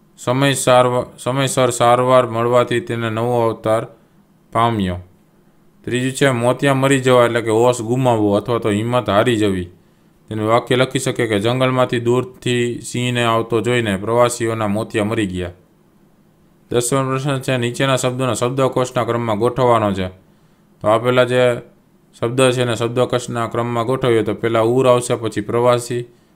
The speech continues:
પછી મુગ્ધ, પછી સ્થળ અને છેલ્લે સૂર્યાસ્ત. તો વિદ્યાર્થી મિત્રો, આ તો પુનરાવર્તન ત્રીજાને લગતા જે કાંઈ નાના મોટા પ્રશ્ન જવાબ છે એમની યાદી.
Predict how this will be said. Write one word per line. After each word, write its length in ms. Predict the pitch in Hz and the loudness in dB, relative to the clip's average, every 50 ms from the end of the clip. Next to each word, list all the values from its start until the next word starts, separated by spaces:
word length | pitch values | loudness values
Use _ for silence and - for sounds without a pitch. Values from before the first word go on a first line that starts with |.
| _ _ _ | _ _ _
પછી 220 | - 104 - 110 104 | -14 -6 -4 -2 -2
મુગ્ધ, 400 | 104 110 120 123 131 123 117 127 | 0 -2 -2 -2 -4 0 2 4
પછી 440 | 123 123 107 110 110 104 - 107 | 4 4 2 0 -4 -4 -4 -6
સ્થળ 420 | 101 104 - - 123 120 123 127 123 | -6 -6 -4 0 4 4 4 4 4
અને 260 | 120 - 110 107 104 | 0 -4 -6 -6 -6
છેલ્લે 260 | 101 - 113 107 110 | -6 -4 -4 -4 -4
સૂર્યાસ્ત. 540 | 104 - 123 117 117 110 101 90 87 - - - _ _ _ _ _ _ _ _ _ _ _ _ _ _ _ _ _ _ _ _ _ _ _ _ - | -4 -4 -4 -2 0 0 0 0 -2 -8 -14 -20 _ _ _ _ _ _ _ _ _ _ _ _ _ _ _ _ _ _ _ _ _ _ _ _ -4
તો 60 | 107 | -2
વિદ્યાર્થી 360 | 107 113 117 127 131 127 127 | 0 0 2 2 2 2 2
મિત્રો, 320 | 127 131 131 127 131 131 127 | 0 0 0 0 2 4 6
આ 200 | 123 123 123 123 | 6 6 6 4
તો 220 | 123 - 127 123 | 4 2 0 0
પુનરાવર્તન 720 | 117 117 117 117 117 120 127 127 127 123 - 127 123 117 | 0 -2 -4 0 2 4 4 6 4 2 0 -2 -2 -2
ત્રીજાને 460 | 101 - 117 113 113 127 123 123 120 | -2 -2 -4 -2 0 0 0 2 2
લગતા 300 | 117 117 110 117 - 123 | 0 -2 -2 -2 -2 -2
જે 180 | 110 101 110 113 | 0 0 -2 -2
કાંઈ 240 | 113 - 117 117 113 | 0 0 -2 0 0
નાના 220 | 110 107 110 113 | -2 -2 -2 -4
મોટા 260 | 110 110 110 101 110 | -4 -6 -2 -2 -2
પ્રશ્ન 340 | 104 104 113 107 - - 117 | -2 -2 -6 -8 -6 -6 -4
જવાબ 240 | 110 113 110 107 98 | 0 0 0 -2 -2
છે 220 | - - 110 107 | -2 -2 -2 0
એમની 180 | 107 107 107 104 | -2 -2 -4 -4
યાદી. 320 | 107 107 107 117 123 - | -4 -2 -4 -4 -6 -8